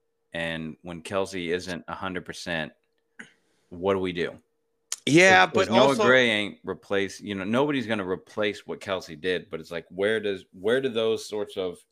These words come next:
Speaker 1: creative, um, over the middle of the field, big plays come from outside of, of Travis and, and right now Rashee?
Speaker 2: Mm-hmm. Yeah, and also, like, I know game one, like,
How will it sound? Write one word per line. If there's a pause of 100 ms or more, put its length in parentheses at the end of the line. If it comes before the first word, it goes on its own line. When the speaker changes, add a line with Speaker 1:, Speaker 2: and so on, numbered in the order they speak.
(280)
Speaker 1:
creative, (360)
um,
over
the
middle
of
the
field, (240)
big
plays
come
from (480)
outside
of, (160)
of
Travis
and,
and
right
now
Rashee? (680)
Speaker 2:
Mm-hmm. (440)
Yeah,
and
also,
like,
I
know
game
one,
like,